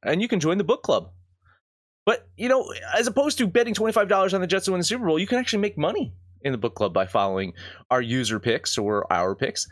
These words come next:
Uh, and if, if, if you just wanna have a good time and hang out with us Degens on a day-to-day basis, then you can do that. How do you do that? Well, the link's in the description. We got a Patreon, or you can go to the D gens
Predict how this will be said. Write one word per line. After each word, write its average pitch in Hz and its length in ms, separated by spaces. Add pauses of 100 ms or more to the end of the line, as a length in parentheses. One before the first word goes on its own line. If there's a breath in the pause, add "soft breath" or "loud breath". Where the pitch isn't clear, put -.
(360 loud breath)
Uh, 123 300 (320)
and 240 140
if, 302 120
if, 254 220
if 254 180
you 320 60
just 311 120
wanna 330 200
have 330 80
a 320 40
good 311 140
time 311 220
and 233 80
hang 247 160
out 277 80
with 269 100
us 240 180
Degens 214 520
on 196 180
a 202 60
day-to-day 208 420
basis, 185 420
then 190 280
you 196 80
can 202 100
do 226 140
that. 107 180
How 135 180
do 247 100
you 240 60
do 226 120
that? 233 160
Well, 233 180
the 220 60 (100)
link's 247 280
in 302 100
the 254 100
description. 202 540
We 180 80
got 175 100
a 156 60
Patreon, 139 480 (800)
or 139 120
you 143 80
can 127 80
go 139 120
to 131 180
the 135 220
D 147 240
gens 139 260